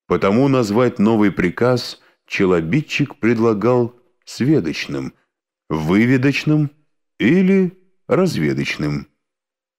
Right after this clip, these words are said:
Через малое время пришёл ответ от государева денщика Александра Кирьякова: «Быть тебе, волонтиру Зеркалову,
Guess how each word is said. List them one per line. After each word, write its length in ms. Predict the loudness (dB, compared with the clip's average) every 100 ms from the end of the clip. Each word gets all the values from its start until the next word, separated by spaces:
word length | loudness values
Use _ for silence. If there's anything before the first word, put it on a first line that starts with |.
| _
Через 480 | -6 -2 2 2 2
малое 560 | 2 2 2 2 2 2
время 540 | 0 2 2 2 2
пришёл 760 | 0 0 0 0 0 0 2 2
ответ 640 | 0 0 2 2 -2 -6
от 180 | -4 -2
государева 680 | -2 -2 0 2 2 2 0
денщика 720 | -2 -2 -2 -2 0 0 -2 -8 _ _
Александра 840 | -2 2 2 0 -2 0 2 0 0
Кирьякова: 960 | 0 0 2 0 0 0 0 -2 -4 -10 _ _ _ _ _ _
«Быть 500 | -12 -2 2 2 -2
тебе, 800 | -4 -2 0 2 4 4 2 -2 -10 _ _
волонтиру 840 | -2 2 2 2 0 0 2 4 2
Зеркалову, 920 | 0 0 -2 -2 0 2 2 0